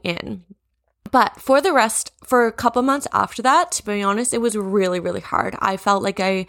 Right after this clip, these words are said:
um, broke up with this friend who, you know, I could message all the time or do things with, and I didn't have that.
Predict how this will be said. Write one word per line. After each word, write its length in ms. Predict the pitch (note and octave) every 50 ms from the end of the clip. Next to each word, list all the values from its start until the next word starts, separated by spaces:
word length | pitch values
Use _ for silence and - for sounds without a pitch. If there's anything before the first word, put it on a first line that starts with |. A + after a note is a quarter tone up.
| - - - - - - - - _ -
um, 480 | G3 G3+ G3+ G3 F#3+ F#3+ F#3 F#3 F3+ - _ _ _ _ _ _ _ _ _ _ _ - G3
broke 220 | - G#3 G3 G3 G#3
up 200 | F#3 G3 - -
with 140 | G#3 G3
this 220 | - G3 F#3+ - -
friend 360 | _ G#3 F#3+ F#3 F#3 F#3+ F#3
who, 420 | - G#3+ G3+ F#3+ F#3+ F#3+ F#3+ F#3+ - -
you 120 | - A#3
know, 340 | A3 G3 F#3+ G3+ A3 B3+ C#4 - - - - - _
I 60 | -
could 180 | F3+ - - A#3
message 560 | A3+ C4+ D#4 E4 - - C4 A#3 A3+ G3+ - - _
all 140 | - F#3+ G3
the 100 | F#3+ G3
time 460 | F#3+ - - G3 G3+ G2+ F#2 F#2 - -
or 300 | - G#3 G3+ G3+ G3 G3+
do 240 | G3 - C4+ D4 E4
things 360 | - - C4 A#3+ A3 G#3+ -
with, 200 | G3 F#3 F#3 - _
and 220 | G#3+ G3+ G3+ G3+ G3 - - - - - -
I 80 | A3+ G#3+
didn't 200 | A#3 A#3 A3 G#3
have 280 | - F#3+ F3 E3+ F3
that. 320 | - - - - - -